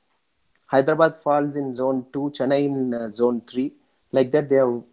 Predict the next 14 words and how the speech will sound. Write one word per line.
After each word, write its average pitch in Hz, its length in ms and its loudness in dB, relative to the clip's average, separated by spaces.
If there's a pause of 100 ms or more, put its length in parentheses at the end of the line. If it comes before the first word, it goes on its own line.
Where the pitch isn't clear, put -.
(380)
categorized 139 580 2
depending 143 640 0
on 135 260 0
the, 196 260 -4 (680)
uh, 113 460 -2 (120)
earlier 160 360 6
earthquakes 143 540 0
that 127 180 0
have 113 140 -2
happened 139 440 -4 (180)
based 131 220 4
on 127 120 0
the 113 80 -2
magnitudes, 127 720 0